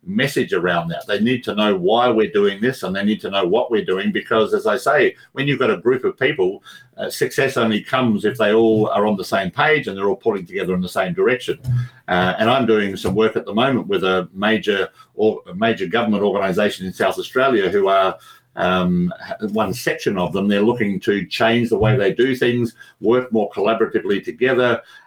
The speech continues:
and, uh, and, uh, come up with a new, a new way of doing things, but also a new slogan, if you like, for who they are and what they do.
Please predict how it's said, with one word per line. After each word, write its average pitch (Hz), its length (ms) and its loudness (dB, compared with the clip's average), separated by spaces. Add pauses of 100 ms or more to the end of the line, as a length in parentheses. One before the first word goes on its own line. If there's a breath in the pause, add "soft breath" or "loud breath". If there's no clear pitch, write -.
and, 98 440 0
uh, 98 460 4
and, 95 380 0
uh, 95 340 0
come 117 180 -2
up 113 140 -2
with 101 140 0
a 92 100 2
new, 117 500 2 (380 loud breath)
a 117 80 -4
new 151 240 2
way 123 320 2
of 104 140 -2
doing 113 260 2
things, 113 260 2
but 113 140 0
also 127 300 2
a 98 100 2
new 110 160 2
slogan, 110 640 0
if 92 140 -6
you 85 80 0
like, 87 280 0
for - 180 -4
who 120 200 2
they 95 160 0
are 98 200 2
and 90 100 -2
what 98 160 -2
they 82 120 -4
do. 95 280 0